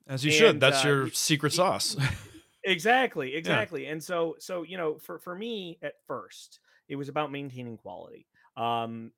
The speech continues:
Speaker 2: and then, you know, I started layering on additional things like, um, you know, for instance, okay, now, now we, you know, we have these products, like, how do we, how do we move the product, uh, uh, you know, up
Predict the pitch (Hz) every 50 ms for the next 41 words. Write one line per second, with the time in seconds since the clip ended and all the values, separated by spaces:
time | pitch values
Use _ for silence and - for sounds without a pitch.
0 | - 127 135 139 143 151 156 160 160 156 156 151 151 151 - 156 151 147 143 135
1 | 127 120 131 127 - - 139 131 135 131 131 123 120 120 120 120 117 113 113 110
2 | 110 110 110 110 - 123 123 143 151 - - 135 127 123 - - 151 117 104 98
3 | 101 - - 113 113 110 107 _ _ _ - - _ _ - 107 107 104 101 104
4 | 107 - 131 120 117 117 110 104 - 120 117 123 131 127 - - 120 113 117 -
5 | - 143 139 - 123 120 120 120 123 123 123 123 123 - - 131 127 127 135 135
6 | 131 135 127 123 - _ - 127 117 110 107 117 113 117 123 127 117 120 123 117
7 | - - - 202 220 165 143 131 - - - 127 123 117 _ _ _ _ _ _
8 | - - 147 165 170 165 160 143 147 147 143 135 131 117 - - 139 139 143 147
9 | 143 139 131 120 120 123 127 120 117 120 - _ - 113 113 113 110 107 - _
10 | - - - 139 - 135 123 123 123 117 110 107 - - 139 131 - _ _